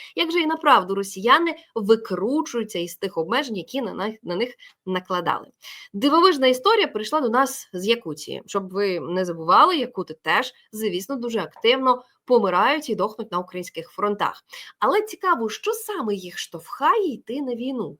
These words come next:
Чому вони обирають оцю ставку і, м, гру з дияволом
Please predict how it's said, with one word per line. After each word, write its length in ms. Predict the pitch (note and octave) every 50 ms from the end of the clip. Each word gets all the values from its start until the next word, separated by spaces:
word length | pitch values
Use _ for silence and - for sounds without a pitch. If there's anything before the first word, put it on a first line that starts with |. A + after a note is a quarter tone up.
| _
Чому 380 | - - F#3+ G3+ A#3 C#4+ E4 D4+
вони 280 | A#3 A3+ A#3 B3+ B3+
обирають 580 | A3 G3+ F#3 F3+ F#3 G#3 B3 C#4 C4 A#3+ A3+ A#3 - - - - - _
оцю 220 | - G3 G3 B3+ A#3+
ставку 800 | B3 - - - _ - D4+ D#4+ E4 E4 E4 - C4+ C4 A#3+ B3 - _ _ _ _
і, 140 | A#3 B3
м, 400 | B3+ B3+ - _ _ F3 C3 F#2 - _ _ - _
гру 280 | - - - - F4 E4+
з 100 | C4 A3
дияволом 840 | F#3 F3+ A#3+ B3 A#3 A3+ D#4+ F#4 G4+ E4+ A#3+ G3 F3+ F3 E3 E3 D#3+